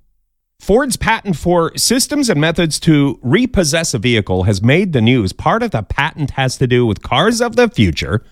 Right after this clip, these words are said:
or really, I guess, cars of the now, in some cases, cars that drive themselves. We already have those. So with the technology in the patent, Ford would be able to move your car to where a tow truck driver is waiting.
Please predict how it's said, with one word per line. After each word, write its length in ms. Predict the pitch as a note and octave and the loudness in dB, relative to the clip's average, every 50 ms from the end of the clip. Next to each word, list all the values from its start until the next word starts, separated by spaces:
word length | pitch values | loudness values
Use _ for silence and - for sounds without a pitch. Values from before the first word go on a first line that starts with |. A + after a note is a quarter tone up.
| _ _ _ _ _ _ - | _ _ _ _ _ _ -2
or 100 | D#3 E3 | 0 0
really, 380 | E3+ F#3 B3 D#4 D#4 B3 D3+ A#2 | 0 0 0 0 0 0 0 0
I 80 | A2+ A#2 | -2 -6
guess, 300 | A2+ D3+ D#3 D3 - - _ _ _ _ - | -4 -4 -4 -4 -6 -8 _ _ _ _ -10
cars 420 | - - F#3+ A3+ C4 C#4 C4 F3+ | -4 -4 -2 -2 -2 -4 -2 -2
of 120 | D#3 A#2 G#2 | -2 -2 -4
the 80 | G#2+ | -4
now, 540 | G2 G#2 A#2 D#3 A#3 G#3+ G2+ G2+ B2+ C#3+ - _ - | -6 -4 -2 -2 -2 -2 -4 -4 -6 -8 -10 _ -6
in 100 | B2 A2+ | -6 -4
some 240 | - - F#3 A#3 A#3 | -2 -2 -2 -2 -2
cases, 480 | - C3 G2+ F2+ E2 - A#2+ C#3+ C#3+ - - _ _ _ - | -4 -6 -6 -6 -6 -4 -4 -4 -6 -8 -12 _ _ _ -10
cars 340 | - - B3 C#4+ D#4+ C4+ - | -4 -2 -2 -2 -2 -4 -2
that 160 | - C3 G#2+ | -4 -4 -2
drive 340 | G2+ B2+ C#3 F3 G#3 F3+ C3 | 0 0 0 0 0 0 0
themselves. 560 | A2 F#2+ E2+ - - D2+ D2 F#2+ B2 - - - - _ _ - | 0 0 0 -2 -4 -6 -6 -6 -6 -6 -8 -12 -14 _ _ -4
We 140 | A2+ A#2 C#3 | -2 2 2
already 320 | E3 G3+ F#3 C#3+ A2 F2+ | 2 2 2 0 -2 -4
have 320 | - - - A#3+ G#3+ F3+ | -4 -4 -4 -2 -4 -4
those. 340 | - - - - - C3 - - - - _ _ _ _ - | -6 -12 -10 -6 -6 -6 -6 -6 -14 -20 _ _ _ _ -8
So 400 | - - - F3+ D#3 C#3+ C3+ B2 _ _ _ _ _ _ - | -6 -2 -2 -2 -2 -2 -4 -8 _ _ _ _ _ _ -2
with 220 | D#3 F#3+ F#3 - | 0 0 0 0
the 140 | - E3+ D#3 | -2 -2 -2
technology 840 | B2 - D3+ D#3 D3+ D3 D3 D#3+ G3+ A#3 B3 A3 A#3+ B3 A#3 G3+ | -2 -2 -4 -4 -4 -4 -4 -2 -2 -2 -2 0 0 0 0 2
in 100 | A#3 A3+ | 2 2
the 80 | A#3 A#3+ | 2 0
patent, 480 | G3+ D3+ C#3 G2 F#2 - G2 A#2+ B2 - - _ _ _ _ _ _ | 0 0 -2 -2 -2 -2 -2 -4 -4 -4 -10 _ _ _ _ _ _
Ford 540 | _ - - - - E3+ G3 A3 A3+ A#3 A3+ | _ -20 -8 -2 2 2 4 4 2 2 0
would 200 | G3+ D3+ D3+ C3 | 0 -2 -2 0
be 160 | G#2+ A#2+ B2 | 0 0 0
able 140 | C#3 D#3 D3+ | 2 2 2
to 80 | C#3 G#2+ | 2 2
move 500 | G#2 G#2+ A2+ C#3 F3+ A3+ A#3+ A#3+ G3 E3+ | 2 2 2 2 2 2 2 0 0 0
your 220 | D3 E3+ F#3 F#3+ | 0 2 2 2
car 420 | F3+ - - - D#3+ C#3+ C#3 C3+ C3 | 0 -4 -4 -2 0 0 0 0 -2
to 140 | - - B2+ | -2 -4 -4
where 280 | A2+ A#2+ C3 B2+ A2 | 0 0 0 0 0
a 120 | - B2+ A2+ | 0 -4 -4
tow 220 | - - - G3 | -4 0 -2 -2
truck 320 | F#3+ - - G#3+ F#3 F3+ - | -2 -2 -4 -4 -4 -4 -2
driver 380 | - F3 E3+ F3 E3+ F3 F3 | -2 0 0 0 -2 -2 -4
is 100 | F#3 E3+ | -4 -2
waiting. 460 | C#3 B2 A2 A2 G#2 A2 A#2+ C#3+ D3+ | 0 0 0 0 0 0 -2 -2 -4